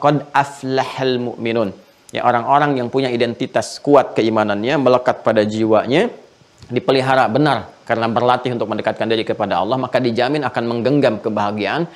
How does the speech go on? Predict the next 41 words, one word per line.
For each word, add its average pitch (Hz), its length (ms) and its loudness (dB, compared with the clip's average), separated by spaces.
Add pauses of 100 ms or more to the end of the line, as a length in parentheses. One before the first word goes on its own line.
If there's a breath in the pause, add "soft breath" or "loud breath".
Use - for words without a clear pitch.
(220 loud breath)
dan 110 140 -6
kesuksesan 127 480 -4
dalam 104 240 -2
kehidupannya. 98 880 -8
Dan 120 160 2
nama 139 180 4
ini 156 160 4
dahsyat, - 800 0
ya. 151 220 -4
Jadi 113 240 -2
begitu 127 320 2
disebutkan 143 720 2 (160)
dan 113 320 -2 (240)
keimanan 131 480 2
kita 123 240 2
itu 123 240 2
kuat, 131 400 4
melekat, 123 480 0
itu 143 160 -2
akan 143 240 0
ada 135 80 2
getaran 135 480 0
dalam 120 240 2
jiwa 135 240 0
merespon 127 400 -4
kalimat 107 400 -2
ini. 101 160 -6 (400 soft breath)
Karena 113 240 -4
itulah 143 240 -2
ketika 113 320 0
Allah 117 80 0
menyampaikan 113 560 -4
di 117 80 -6
Quran 120 220 -8
surah 107 180 -8
kedelapan 113 560 -2
Al-Anfal 101 480 0
di 107 80 -2
ayat - 160 -2
yang 107 160 -10
kedua, 127 320 0